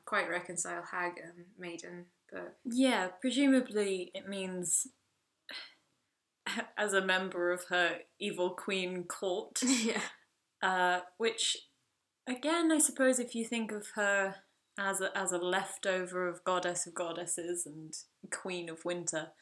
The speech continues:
Speaker 2: it makes sense that she would have people that defer to her and kind of vaguely serve her in a hierarchical fashion. But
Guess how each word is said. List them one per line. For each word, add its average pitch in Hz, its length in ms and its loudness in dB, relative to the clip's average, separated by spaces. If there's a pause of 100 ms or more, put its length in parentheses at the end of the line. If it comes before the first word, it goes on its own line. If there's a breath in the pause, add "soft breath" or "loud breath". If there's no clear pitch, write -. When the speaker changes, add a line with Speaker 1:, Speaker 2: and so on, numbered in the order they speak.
(880 soft breath)
Speaker 2:
it 190 240 -2
makes 180 400 0
sense 180 480 0
that 180 220 -8
she - 240 -6
would 170 240 -6
have 170 340 -8
people 175 480 -6
that - 300 -12
defer 202 520 -2
to 226 80 -10
her 233 240 -4 (180)
and 185 200 -10
kind 165 200 -12
of - 120 -16 (200)
vaguely 175 360 -2
serve 170 400 -4
her 165 240 -12 (520 soft breath)
in 165 120 -6
a 160 160 -6 (840)
hierarchical 165 640 -4
fashion. - 480 -8 (1160 soft breath)
But 190 260 -2